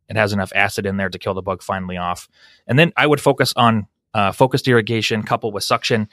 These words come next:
And I've typically never had a problem using that approach, that once the bug is dead,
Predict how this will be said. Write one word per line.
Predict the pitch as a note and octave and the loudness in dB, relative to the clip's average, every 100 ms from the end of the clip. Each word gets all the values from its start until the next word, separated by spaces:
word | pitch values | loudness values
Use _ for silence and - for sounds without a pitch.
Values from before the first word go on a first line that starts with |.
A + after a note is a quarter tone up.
| - _ | -12 _
And | - G#2+ | 0 2
I've | G2+ | 2
typically | - A#2+ A#2 A2+ | 0 2 2 4
never | G#2+ G#2 | 4 4
had | G#2+ | 2
a | G2+ | 2
problem | G#2+ G2+ G2+ | 2 2 2
using | G2+ G2+ | 0 0
that | G2 F#2+ | 0 0
approach, | - G2+ G2 - | 0 0 0 -4
that | F#2+ | 0
once | A2 A#2 - | 2 2 2
the | A2 | 4
bug | G#2+ G2+ | 4 2
is | F2+ | 0
dead, | G2+ F#2+ | 0 0